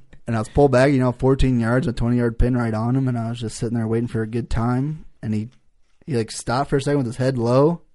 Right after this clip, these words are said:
like, bul-, bulged in. And I was like, you know, "Now or never." It's a good little circle.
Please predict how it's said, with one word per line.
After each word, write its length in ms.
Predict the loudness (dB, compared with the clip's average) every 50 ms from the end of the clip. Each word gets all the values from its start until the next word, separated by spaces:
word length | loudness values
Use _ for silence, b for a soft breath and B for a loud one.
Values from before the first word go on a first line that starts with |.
| _ _ _ -16
like, 140 | -14 -12 -12 -10
bul-, 300 | -6 -4 -4 -4 -6 -8
bulged 400 | -12 -6 -4 -2 -2 -2 -2 -2
in. 140 | -4 -2 -2
And 180 | -2 -2 -4 -6
I 60 | -6
was 100 | -8 -8
like, 220 | -10 -12 -12 -10
you 60 | -10 -8
know, 100 | -6 -6
"Now 240 | -4 -2 0 0
or 80 | 0 0
never." 420 | 0 0 0 0 0 -2 -6 -6 -10 _ _ _ _ _ _ _ _ _ _
It's 80 | _ -12
a 80 | -8
good 200 | -4 -2 0 0
little 180 | 2 2 0 0
circle. 520 | -2 -2 -2 -2 0 0 -2 -2 -2 -4